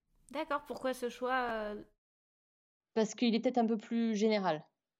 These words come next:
Speaker 2: pour essayer d'impacter un peu plus les gens sur les changements qu'ils peuvent faire eux-mêmes, euh, dans leur manière de voyager et consommer.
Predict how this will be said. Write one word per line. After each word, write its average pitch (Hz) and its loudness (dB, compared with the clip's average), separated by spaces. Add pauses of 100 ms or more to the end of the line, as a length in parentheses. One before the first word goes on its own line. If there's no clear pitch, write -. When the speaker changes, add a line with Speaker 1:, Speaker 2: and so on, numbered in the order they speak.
(160)
Speaker 2:
pour 202 4
essayer 202 0
d'impacter 202 0
un 196 -2
peu 202 -12
plus 214 -10
les 196 4
gens 208 0
sur 208 -8
les 180 -6
changements 185 -2
qu'ils - -14
peuvent 175 -4
faire 175 0
eux-mêmes, 170 0
euh, 151 -2
dans 156 -2
leur 160 0
manière 175 2
de 151 0
voyager 170 4
et 175 4
consommer. 160 -6